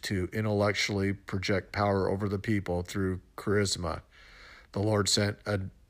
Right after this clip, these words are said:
Abinadi to warn the people to repent for violating his laws. Alma listened to Abinadi and could see the deception being spread by Satan and his followers. Alma repented and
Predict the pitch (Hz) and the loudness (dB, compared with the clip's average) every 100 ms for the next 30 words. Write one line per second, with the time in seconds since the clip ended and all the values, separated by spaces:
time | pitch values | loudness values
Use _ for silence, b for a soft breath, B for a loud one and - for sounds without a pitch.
0 | - 110 98 127 123 101 95 101 101 104 | -8 -4 2 4 6 4 2 2 0 0
1 | 104 120 123 104 107 95 101 101 98 98 | 4 4 4 2 0 0 -2 -2 -2 -2
2 | 90 113 110 170 135 - - 107 95 90 | -2 -2 -2 -4 -16 -20 -4 0 0 -2
3 | 95 104 107 107 104 107 107 107 101 87 | 0 0 2 2 0 0 0 0 0 0
4 | 50 - - B B B B B B B | 0 -4 -10 B B B B B B B
5 | B - - - - _ - - - 104 | B -20 -20 -20 -20 _ -20 -20 -2 6
6 | 120 120 101 113 - 98 107 95 104 107 | 6 8 8 6 4 0 2 2 4 2
7 | 95 95 98 - 101 101 95 - 120 104 | 2 0 0 -2 -4 -4 -4 0 0 0
8 | 101 98 - 101 98 - 98 95 95 92 | -2 -2 0 0 0 -2 -4 -4 -4 -4
9 | - 95 92 92 - 113 101 92 98 98 | -2 -2 0 -2 0 2 0 -2 -8 -6
10 | 101 98 - 120 113 87 85 - - B | -4 -4 2 4 4 2 -2 -6 -10 B
11 | B B - 98 107 107 104 98 107 107 | B B -4 -2 0 0 0 0 0 0
12 | 98 95 98 | 0 -2 -4